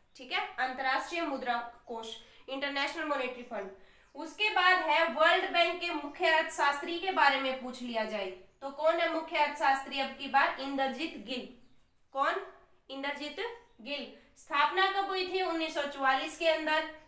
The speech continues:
जुड़वा बहनें मैं आपको बता चुकी। Headquarter, पैसे से संबंधित कोई भी अगर संस्था है ना, mostly उसका headquarter Washington डीसी में मिलेगा, ठीक है, Washington डीसी। उसके बाद आते हैं एससीओ के ऊपर, ये भी एग्जाम का part बना हुआ है, आजकल के टाइम पे ट्रेंड चल रहा है इसका भी।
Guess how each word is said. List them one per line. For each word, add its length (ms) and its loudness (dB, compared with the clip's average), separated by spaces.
जुड़वा 340 4
बहनें 320 0
मैं 100 0
आपको 240 0
बता 340 -2
चुकी। 600 -10
Headquarter, 640 4
पैसे 360 2
से 140 -8
संबंधित 600 -2
कोई 220 4
भी 140 -2
अगर 180 2
संस्था 420 -4
है 100 0
ना, 180 2
mostly 380 0
उसका 200 -4
headquarter 520 0
Washington 600 -4
डीसी 240 -6
में 160 -4
मिलेगा, 420 -8
ठीक 160 -14
है, 240 -10
Washington 680 -6
डीसी। 680 -12
उसके 320 -6
बाद 320 4
आते 120 -2
हैं 240 4
एससीओ 320 -2
के 80 -4
ऊपर, 280 0
ये 160 -2
भी 100 -4
एग्जाम 380 2
का 100 2
part 260 4
बना 240 0
हुआ 180 2
है, 80 6
आजकल 340 4
के 140 -2
टाइम 260 0
पे 80 -2
ट्रेंड 360 -2
चल 60 -2
रहा 180 0
है 100 -4
इसका 160 0
भी। 180 -2